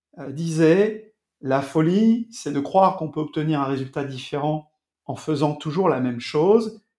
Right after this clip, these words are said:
Je suis désolé pour les dirigeants, mais il y en a beaucoup qui sont dans cette forme de folie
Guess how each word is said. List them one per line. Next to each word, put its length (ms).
Je 100
suis 120
désolé 380
pour 180
les 100
dirigeants, 360
mais 100
il 60
y 20
en 60
a 60
beaucoup 320
qui 180
sont 260
dans 120
cette 300
forme 420
de 80
folie 600